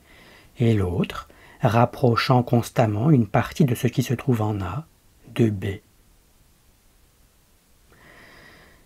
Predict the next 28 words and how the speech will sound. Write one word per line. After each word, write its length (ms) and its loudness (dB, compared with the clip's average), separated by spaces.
Cela 320 0
peut 120 -2
s'exprimer 580 2
de 100 2
cette 240 0
autre 220 2
manière. 640 0
En 420 4
A 300 -2
aussi 500 4
bien 280 0
qu'en 260 -2
B, 160 0
existe 580 0
une 140 6
matière 720 -2
qui 160 0
peut 160 2
être 260 2
soumise 460 2
de 100 2
manière 380 0
égale 540 -4
à 140 2
une 240 4
expansion 800 2
d'une 260 2
part 540 -4